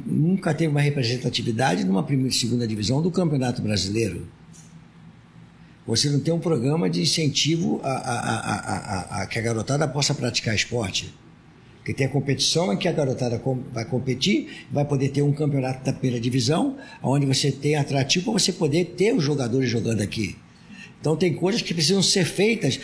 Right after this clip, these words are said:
não por mim que eu quero tirar o, o, o cara, o Quintanilha de lá, que é o presidente da federação, não é que eu queira tirar. Tem que otimizar e mudar o, a, a, é, o comportamento da federação pra que ela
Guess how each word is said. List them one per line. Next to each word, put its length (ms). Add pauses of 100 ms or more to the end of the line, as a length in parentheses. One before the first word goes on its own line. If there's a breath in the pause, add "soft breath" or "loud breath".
(180 loud breath)
não 200
por 160
mim 140
que 80
eu 60
quero 180
tirar 220
o, 100
o, 640
o 100
cara, 260
o 320
Quintanilha 440
de 80
lá, 180
que 80
é 20
o 40
presidente 260
da 60
federação, 560 (320 loud breath)
não 60
é 20
que 80
eu 40
queira 220
tirar. 500 (480 loud breath)
Tem 200
que 120
otimizar 480
e 60
mudar 420
o, 320
a, 220 (180)
a, 80
é, 220
o 60
comportamento 800
da 120
federação 540
pra 120
que 120
ela 160